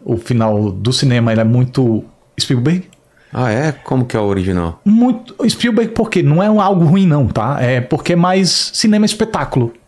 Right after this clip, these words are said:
Speaker 2: Tá.
Speaker 1: Tá? O original é mais intimista. O, o Spielberg dá, dá, dá margem pra sequência. O original é mais fechado, sabe? O original é mais mórbido, o original é mais,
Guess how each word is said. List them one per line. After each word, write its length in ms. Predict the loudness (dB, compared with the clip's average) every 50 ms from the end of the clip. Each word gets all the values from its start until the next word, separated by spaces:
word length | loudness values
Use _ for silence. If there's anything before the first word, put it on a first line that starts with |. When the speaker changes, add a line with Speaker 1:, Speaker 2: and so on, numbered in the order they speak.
| _ _ _ _ _ _ _ _ -12
Speaker 2:
Tá. 220 | -8 -8 -8 -8 -12 -16 _ _ _
Speaker 1:
Tá? 200 | -8 -8 -8 -6 -2
O 280 | 0 2 2 4 2
original 460 | 2 2 2 2 2 2 2 2 2 2
é 40 |
mais 200 | 2 2 2 2
intimista. 720 | 2 2 2 2 2 2 2 2 2 0 -2 -4 -4 -6 -6 -8 _ _ _ _ _ _ -20 -20 -20 _ _ _ _ _ -10 -4
O, 480 | -2 0 2 2 2 2 2 2 2 2
o 60 | 2 2
Spielberg 500 | 0 0 0 0 2 0 0 -2 -4 -4
dá, 160 | -2 -2 -2 -4 -6 -6
dá, 280 | -4 -2 -2 0 0 0
dá 280 | -2 -2 -2 -2 -2 0
margem 360 | 0 0 0 0 0 -2 -2
pra 160 | -2 -2 -4
sequência. 600 | -4 -4 -4 -2 0 0 0 0 0 0 -2 -4 -6 -10 -16 -20 -20 -20 -20 -20 -20 _ _ _
O 60 | -2 0
original 800 | 2 2 2 2 2 2 2 2 2 0 0 0 -2 -4 -8 -14 _ _ _ -16 -6
é 100 | -2 0
mais 200 | 0 0 0 0
fechado, 580 | -2 -2 -2 0 0 0 0 0 0 -2 -2 -4 -8 _ _ _ -20 -20 _ _ _ -20 _ _ -20 -20 _ _ _
sabe? 400 | -8 -6 -4 -2 -2 -4 -6 -8 -12 -20 -20 _ -2
O 60 | 0
original 380 | 0 2 2 2 2 2 2 2
é 40 | 2
mais 200 | 2 0 2 2
mórbido, 640 | 2 2 2 2 0 0 -2 -2 0 0 -2 -2 -4 -8 -18 -12 _
o 60 | -2 0
original 400 | 0 0 2 2 2 2 2 2
é 40 |
mais, 540 | 2 2 2 2 0 0 -2 -2 -6 -8 -10